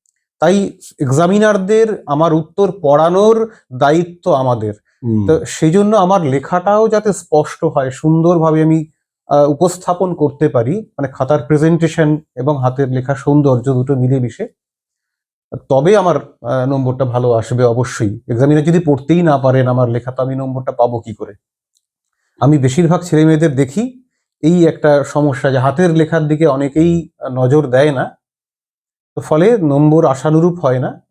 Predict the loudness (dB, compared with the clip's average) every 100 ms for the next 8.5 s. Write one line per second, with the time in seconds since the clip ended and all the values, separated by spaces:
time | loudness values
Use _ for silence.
0 | -6 0 2 2 0 0 0 0 -2 -2
1 | -2 -2 0 0 2 0 2 0 0 -2
2 | -6 -10 _ _ _ _ _ -4 0 2
3 | 4 2 2 0 0 0 0 -2 -4 -4
4 | -6 -8 -12 -16 _ _ _ -4 -2 0
5 | 0 2 4 2 0 -2 0 -2 0 -4
6 | -2 -6 0 0 2 4 4 2 -2 _
7 | _ _ -10 -4 0 2 2 2 -2 0
8 | 0 2 0 -4